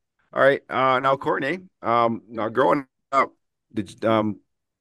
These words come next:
you're where, you're where you're at now. You're at a college degree and everything with college hockey. Do you have any advice for the younger women growing up,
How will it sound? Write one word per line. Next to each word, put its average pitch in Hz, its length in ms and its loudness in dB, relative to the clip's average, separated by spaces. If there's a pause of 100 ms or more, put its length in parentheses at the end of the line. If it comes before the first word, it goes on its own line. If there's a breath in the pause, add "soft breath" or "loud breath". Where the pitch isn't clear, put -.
(1080)
you're 104 160 -2
where, 107 120 2
you're 107 480 0
where 104 160 -4
you're 117 180 0
at 110 140 0
now. 107 240 -6
You're 92 320 -4
at 90 180 -2
a 92 100 -12
college 98 380 -2
degree 92 280 2
and 90 100 -2
everything 92 340 -2
with 85 140 -8
college 92 320 0
hockey. 95 340 -4
Do 98 80 -8
you 104 60 -4
have 156 220 -2
any 180 160 -2
advice 113 340 0
for 120 140 -4
the 110 60 -2
younger 104 300 -4
women 98 280 -8
growing 95 280 -6
up, 90 160 -6